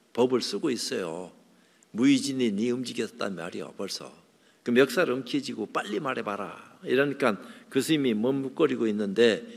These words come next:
임재 스님이 잡았던 멱살을 밀쳐버리고 말하기를, "무의진인이 무슨 말은 똥막대기인가?"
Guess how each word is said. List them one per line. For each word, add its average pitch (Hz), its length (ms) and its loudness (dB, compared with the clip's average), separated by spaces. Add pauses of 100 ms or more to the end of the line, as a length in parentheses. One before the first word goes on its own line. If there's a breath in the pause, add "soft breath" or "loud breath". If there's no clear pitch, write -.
(320 loud breath)
임재 135 280 4
스님이 127 300 -2
잡았던 131 480 -2
멱살을 127 440 -2
밀쳐버리고 120 600 -4
말하기를, 98 720 0 (540 loud breath)
"무의진인이 135 1160 2
무슨 117 360 -4
말은 117 320 2
똥막대기인가?" 110 880 -8